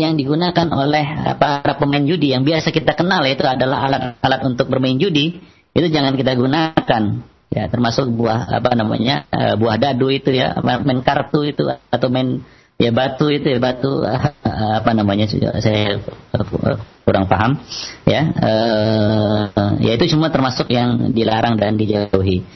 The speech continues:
"Man tasabbaha bi qaumin fahuwa minhum." Barang siapa yang bertasabuh dengan, ya, satu kaum, maka ia termasuk dari golongan mereka.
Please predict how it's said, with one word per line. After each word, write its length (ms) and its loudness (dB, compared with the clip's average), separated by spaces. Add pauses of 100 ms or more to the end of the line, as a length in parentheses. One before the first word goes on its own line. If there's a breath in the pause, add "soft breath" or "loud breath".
(200 loud breath)
"Man 140 2
tasabbaha 480 0
bi 100 0
qaumin 380 0
fahuwa 320 0
minhum." 420 -2 (140)
Barang 180 0
siapa 240 0
yang 80 2
bertasabuh 420 0
dengan, 540 0 (560 soft breath)
ya, 560 0
satu 320 0
kaum, 160 2
maka 240 0
ia 160 0
termasuk 400 -2
dari 240 0
golongan 400 0
mereka. 560 0